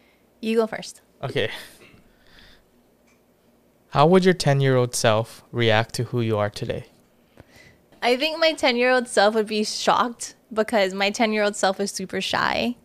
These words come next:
Speaker 1: And, like, I was definitely a follower. I wasn't a leader. I
Speaker 2: Ah.
Speaker 1: wouldn't ha-, I wouldn't, like, describe myself as a leader at ten years old.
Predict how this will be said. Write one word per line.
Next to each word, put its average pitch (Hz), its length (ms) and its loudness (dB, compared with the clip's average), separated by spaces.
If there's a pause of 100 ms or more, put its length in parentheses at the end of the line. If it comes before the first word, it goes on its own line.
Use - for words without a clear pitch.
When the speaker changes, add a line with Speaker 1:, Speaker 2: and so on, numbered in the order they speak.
(380)
Speaker 1:
And, 208 120 2
like, 202 160 0
I 196 120 2
was 208 160 0
definitely 226 500 0
a 277 60 0
follower. 190 760 0
I 190 80 4
wasn't 190 260 4
a 226 80 2
leader. 190 380 2
I - 140 4
Speaker 2:
Ah. 214 40 4
Speaker 1:
wouldn't 254 300 2
ha-, 247 140 0
I 226 120 2
wouldn't, 240 640 0
like, 202 240 -4 (540)
describe 202 320 0
myself 196 320 -4
as 190 120 -2
a 190 60 -4
leader 185 240 -2
at 180 160 0
ten 190 220 -6
years 185 180 -4
old. 190 380 -2